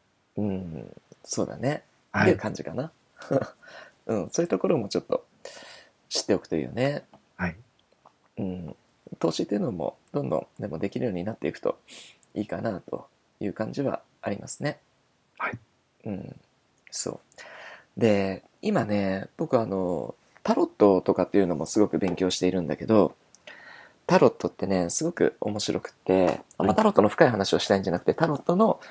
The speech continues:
Speaker 1: 面白い話っていうのをちょっとしようかなって思うんだけど、
Speaker 2: はい。
Speaker 1: 大アルカナっていうのがあって、まあ、小アルカナとか、あとコートカードとか、あの、いろいろこう種類があるんだけど、小アルカナみたいなね。で、その中で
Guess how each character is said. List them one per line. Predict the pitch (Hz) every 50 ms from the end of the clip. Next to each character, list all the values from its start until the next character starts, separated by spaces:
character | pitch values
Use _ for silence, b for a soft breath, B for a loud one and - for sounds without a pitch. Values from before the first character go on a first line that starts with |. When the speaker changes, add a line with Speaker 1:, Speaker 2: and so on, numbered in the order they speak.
| b b b
Speaker 1:
面 | - 104 107
白 | 104 - 107 95
い | 90
話 | - - 80 - - -
っ | 190
て | - -
い |
う | 98
の | 90
を |
ち | - -
ょ | -
っ |
と | - -
し | - -
よ | 196
う | 175
か | - 95
な | 117 160
っ | 180
て | - - -
思 | 87 92 82
う |
ん | 73
だ | 71 73
け | - -
ど、 | - 147 - - - _ _ - -
Speaker 2:
は | - 110
い。 | 98 B B B B B B B B B _
Speaker 1:
大 | - 104 107 139 185 220 -
ア | - 196
ル | - 104
カ | - 117
ナ | - -
っ | -
て | _ -
い | 92
う | 90
の | 85
が | 80 80
あ | 64
っ | -
て、 | _ - 127 127 113 87 - - - _
ま | -
あ、 | 151
小 | - - 160 147
ア | 143
ル | 135 113
カ | - 90
ナ | 78 80 -
と | - -
か、 | - 98 90 80 71 - _ _
あ | - 95
と | - -
コ | - - 117
ー | 104
ト | - 98
カ | - 98
ー | 87
ド | - 85
と | 80 -
か、 | - 71 - - -
あ | 107 -
の、 | - -
い | - 143
ろ | 151 143
い |
ろ | 143 139
こ | - -
う | 117
種 | - - 160
類 | 113 92 78
が | 71
あ | 78
る | - 69
ん | 60
だ | 64
け | -
ど、 | - 87
小 | - - 85 73
ア | 69
ル | -
カ | - -
ナ | - - -
み | 52 -
た | -
い | - -
な | - - - -
ね。 | 135 - - B B B B B B B B B B -
で、 | - 123 -
そ | - - 170
の | 170 165
中 | 170 - - 180
で | - 104 101 85 -